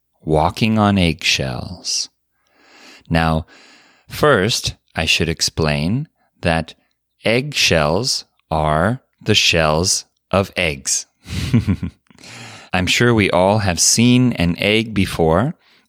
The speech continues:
and most of us have probably tried to cook an egg before. And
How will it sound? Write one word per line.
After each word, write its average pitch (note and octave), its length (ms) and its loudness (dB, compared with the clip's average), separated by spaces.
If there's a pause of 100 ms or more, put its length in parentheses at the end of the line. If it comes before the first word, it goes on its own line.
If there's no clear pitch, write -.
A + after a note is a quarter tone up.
and E2+ 360 2 (280)
most A2 420 2
of F2+ 180 0
us F2 440 0
have D#2+ 360 -4 (120)
probably F2+ 600 2
tried E2+ 680 0 (200)
to D2 680 -2
cook - 400 -4 (400)
an F2 160 2
egg D#2 380 -2 (480)
before. F2 480 0 (680)
And F2+ 400 2